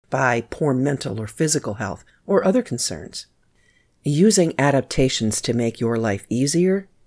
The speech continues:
is all part of self-compassion and living your best life. Number three, start small and lower your expectations.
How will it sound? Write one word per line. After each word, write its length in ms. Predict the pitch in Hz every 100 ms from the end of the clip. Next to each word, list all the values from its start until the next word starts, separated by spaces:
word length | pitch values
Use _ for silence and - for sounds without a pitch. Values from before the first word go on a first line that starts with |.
| _
is 160 | 104
all 600 | 90 107 123 127 131 131
part 480 | 135 - 143 104 95
of 80 | 101
self-compassion 960 | - 98 - 113 98 107 107 - 120 113 _ - -
and 460 | 135 156 117 110 113
living 340 | 139 131 113
your 300 | 107 123 120
best 340 | 131 117 -
life. 460 | 113 104 92 - - _ _ _ _ _ _ _ _ _ _
Number 260 | 135 123 113
three, 420 | 110 104 95 90 _ _ _ _ _ _
start 460 | - - 123 120
small 640 | - - 131 139 156 196 202
and 200 | 139 131
lower 480 | 117 135 127 104 104 -
your 160 | 104
expectations. 960 | 98 - - 101 - 85 - 80 - -